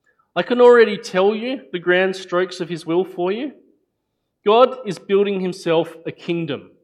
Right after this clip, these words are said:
It's his will for all of us that we become builders and citizens in this kingdom.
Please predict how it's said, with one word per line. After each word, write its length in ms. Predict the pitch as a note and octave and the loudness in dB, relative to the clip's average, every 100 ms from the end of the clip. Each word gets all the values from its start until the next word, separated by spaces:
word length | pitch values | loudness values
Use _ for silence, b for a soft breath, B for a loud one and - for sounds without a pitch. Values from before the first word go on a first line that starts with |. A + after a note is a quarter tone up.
| _ _ _ _ _ _ _ _ _ _ _ | _ _ _ _ _ _ _ _ _ _ _
It's 200 | E3+ - | -14 -8
his 220 | B3 A#3+ | -6 -4
will 360 | G3+ A3 G3 F3 | 0 6 6 4
for 200 | - F#3 | 0 0
all 240 | F#3 G3 | 4 4
of 140 | F#3 C#3 | 4 2
us 320 | B2 - - | -4 -6 -18
that 120 | - | -4
we 100 | E3+ | -2
become 420 | E3 E3+ F#3 E3 | -2 -2 -4 -2
builders 480 | C3+ E3 F3+ D3+ - | -2 0 0 -2 -4
and 140 | C#3+ C3+ | -12 -12
citizens 560 | - F#3+ F#3 D#3 B2+ | -6 -4 -4 -8 -8
in 120 | B2+ | -10
this 200 | B2 A#2 | -10 -12
kingdom. 500 | - A#2+ G#2+ G#2 G#2 | -16 -16 -14 -18 -20